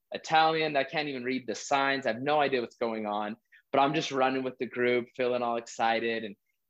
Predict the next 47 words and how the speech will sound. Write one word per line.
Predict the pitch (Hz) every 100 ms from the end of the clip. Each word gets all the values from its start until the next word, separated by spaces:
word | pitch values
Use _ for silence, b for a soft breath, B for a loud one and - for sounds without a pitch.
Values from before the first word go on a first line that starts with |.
| -
and | 131 123 117
I'm | 120 151
like, | 139
"I | 156
don't | 214
even | 220
know | 208
how | 202
long | 160 156 170
this | 135 117
race | 143 247 -
is." | 92 - _ _ b -
So | 185
I'm, |
like, | 208 185
going, | 180 180 185 175 151
and | 113 _ _ _ -
I |
look | 156 165
down | 165 160
my | 143
watch | 135 135 139 -
and | 120
I'm | 113
like, | -
"Okay, | 190 196 202
it's | -
probably | 202 202 - _ _ _ _ -
five | 156 131
K. | 117 127
That's | 127 -
what | 120
I'm | 110
used | 117 -
to." | 139
In | 135
my | 135
mind, | 135 143 123
that's | 120 120
what | 113
races | 113 110 101 -
were, | 131 131 110
'cause | -
that's | 101 101
all | 95
I'd | 90 98
done. | 151